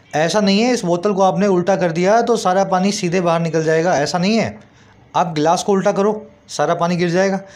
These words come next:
लेकिन बॉटल को उल्टा करोगे तो नहीं गिरेगा, क्योंकि बॉटल की नेक में होती है रुकावट यानी कि रिस्ट्रिक्शन।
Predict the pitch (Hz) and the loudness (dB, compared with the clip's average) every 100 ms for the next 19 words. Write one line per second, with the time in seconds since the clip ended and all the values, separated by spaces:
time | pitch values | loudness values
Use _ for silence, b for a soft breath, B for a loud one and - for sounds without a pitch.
0 | B 139 190 185 185 240 233 214 175 139 | B -4 0 0 0 2 2 2 2 0
1 | 127 127 160 180 170 160 - B B B | -2 -2 -2 -2 -2 -4 -8 B B B
2 | 190 196 247 233 196 196 240 214 196 180 | -2 0 0 0 2 2 0 0 -2 -2
3 | 190 196 160 156 170 220 175 143 143 170 | 0 0 -2 -2 0 0 0 0 0 0
4 | 156 147 143 202 214 143 - 139 113 | -2 -4 -4 -4 -2 -4 -6 -8 -8